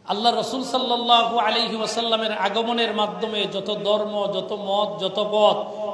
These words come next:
সবকিছু বন্ধ। এখন একমাত্র মুহাম্মদুর রাসূলুল্লাহর উপর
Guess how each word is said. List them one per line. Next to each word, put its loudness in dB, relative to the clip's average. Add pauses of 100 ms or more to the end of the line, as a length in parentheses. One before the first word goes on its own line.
(120)
সবকিছু 0
বন্ধ। 8 (840)
এখন -4 (100)
একমাত্র 4
মুহাম্মদুর 0
রাসূলুল্লাহর -2
উপর 2